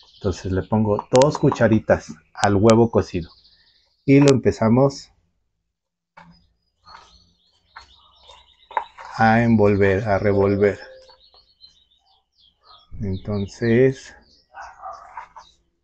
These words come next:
pues empiezo a combinarlo con el huevo cocido.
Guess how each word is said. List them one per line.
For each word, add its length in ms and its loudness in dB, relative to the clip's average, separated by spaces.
pues 220 -8
empiezo 760 2
a 200 0
combinarlo 800 2
con 160 0
el 80 -2
huevo 340 4
cocido. 460 -8